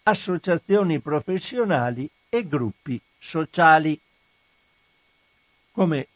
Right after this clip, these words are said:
abbiamo sempre detto, quando una sostanza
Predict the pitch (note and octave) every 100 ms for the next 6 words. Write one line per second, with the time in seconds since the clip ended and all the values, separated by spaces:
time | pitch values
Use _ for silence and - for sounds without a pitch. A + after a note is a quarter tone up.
0 | _ F#3+ F3 E3+ D3 - F3+ E3+ G3+ G3
1 | D#3+ D3+ - G3 E3 E3+ D3+ C#3 D3 -
2 | D3 - F#3+ F3+ D#3 A#2+